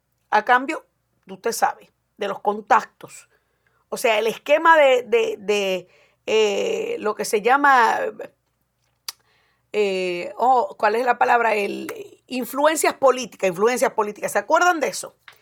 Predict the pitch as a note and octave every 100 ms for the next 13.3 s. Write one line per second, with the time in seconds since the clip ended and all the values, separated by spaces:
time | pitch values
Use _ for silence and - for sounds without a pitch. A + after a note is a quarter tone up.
0 | _ _ _ _ - A3+ B3+ C4+ D#4 C#4+
1 | C4 C4+ C#4+ C#4+ C4+ C4+ C4+ C#4+ B3+ C#4
2 | B3+ C4 B3+ - - - _ _ _ _
3 | _ _ _ - F#3 A3 C#4 - D4+ D#4+
4 | F4+ D4 A3 G#3 B3+ C4 C4+ C#4 A#3+ D4
5 | - G#3 B3 B3+ B3+ A3 G#3+ A3+ A#3+ A#3
6 | A3+ E4 C#4 A#3+ G3 G#3+ A3+ B3 - C4+
7 | C#4 B3 E4 _ _ _ _ G3+ G3 F#3
8 | F#3 G3 A#3 A#3 C4 C4 A#3+ G#3 F#3+ F#3
9 | F#3+ G3 A#3 A#3 A3+ B3 A3+ G#3 G#3+ A#3+
10 | A#3+ A3 C4 C#4 F#3 G#3+ A#3 A3+ G#3 G#3+
11 | G3+ A#3+ B3+ A3+ A#3 B3+ G3 C#4+ _ _
12 | _ _ _ E3+ F3 B3 A#3+ A#3 A3+ G#3+
13 | A3+ A#3 B3+